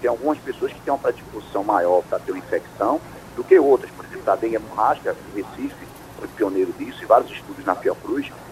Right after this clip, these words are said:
mostrou que tinha alguns fatores do indivíduo genético que predispõem o indivíduo a desenvolver a forma grave e outros não. Isso provavelmente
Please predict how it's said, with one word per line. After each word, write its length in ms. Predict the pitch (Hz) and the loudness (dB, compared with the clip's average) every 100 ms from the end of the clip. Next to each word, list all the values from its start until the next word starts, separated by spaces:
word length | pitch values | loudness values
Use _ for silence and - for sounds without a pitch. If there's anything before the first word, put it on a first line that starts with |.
| - | -2
mostrou 340 | 113 - 123 139 | 0 6 6 6
que 120 | - | 4
tinha 140 | - | 0
alguns 240 | 135 - - | 0 0 2
fatores 420 | 185 165 117 107 | 4 4 4 0
do 100 | 107 | -4
indivíduo 420 | 127 120 95 98 - | -8 -8 -6 -8 0
genético 460 | 151 117 127 - - - | 2 8 8 6 -8 -14
que 60 | |
predispõem 640 | - 175 180 - - 147 147 | 4 4 4 -6 -2 0 0
o 20 | |
indivíduo 340 | 135 120 113 | -6 -6 -4
a 40 | 110 | 0
desenvolver 280 | 110 101 | 0 4
a 40 | 104 | 2
forma 260 | 104 113 | 4 0
grave 300 | 110 127 160 | 4 4 6
e 40 | 175 | 2
outros 300 | 180 208 190 | 0 -4 0
não. 260 | 151 120 - - - - - - | 4 4 0 -12 -18 -18 -16 -6
Isso 260 | 151 208 - | -4 -4 4
provavelmente 800 | 185 147 131 117 101 147 - - | 6 6 2 -2 0 -2 -2 -8